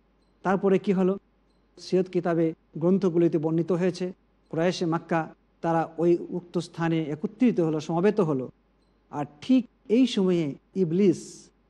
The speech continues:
সে সুযোগ পেল যে ইসলামকে বন্ধ করে দেওয়ার বা তৌহিদকে বন্ধ করে দেওয়ার জন্য। সে ভাবল যে কুরাইশে মক্কার সঙ্গে আমার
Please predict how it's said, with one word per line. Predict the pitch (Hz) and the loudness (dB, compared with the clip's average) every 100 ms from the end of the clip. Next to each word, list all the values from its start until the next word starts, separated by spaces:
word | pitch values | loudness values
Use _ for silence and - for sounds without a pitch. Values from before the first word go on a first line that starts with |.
| _ | _
সে | - 175 | -2 -2
সুযোগ | - 196 233 180 | 0 2 2 2
পেল | 202 160 127 - _ _ _ _ 147 | 2 2 -2 -10 _ _ _ _ -4
যে | 165 160 131 - _ _ _ _ | 2 2 0 -8 _ _ _ _
ইসলামকে | - - 185 202 180 | -18 -4 2 2 2
বন্ধ | 160 165 165 | 2 2 0
করে | 160 156 | 0 0
দেওয়ার | 156 160 160 - _ _ _ | 0 0 -4 -8 _ _ _
বা | 143 160 151 135 - _ _ - | -4 -2 -2 -4 -12 _ _ -2
তৌহিদকে | 175 208 196 196 180 175 - | 2 2 2 2 0 -2 -10
বন্ধ | 151 165 180 | -4 0 0
করে | 165 160 156 | 2 0 0
দেওয়ার | 160 156 | 0 0
জন্য। | 151 160 160 160 _ _ | -2 -4 -4 -10 _ _
সে | - 156 | -10 -6
ভাবল | 151 160 160 | -4 -2 0
যে | 147 147 143 _ _ - | 0 -4 -6 _ _ -6
কুরাইশে | 160 175 170 180 | -2 0 -2 -4
মক্কার | 151 147 180 | -4 -6 -8
সঙ্গে | 170 180 156 | -6 -6 -6
আমার | 143 156 156 | -6 -6 -6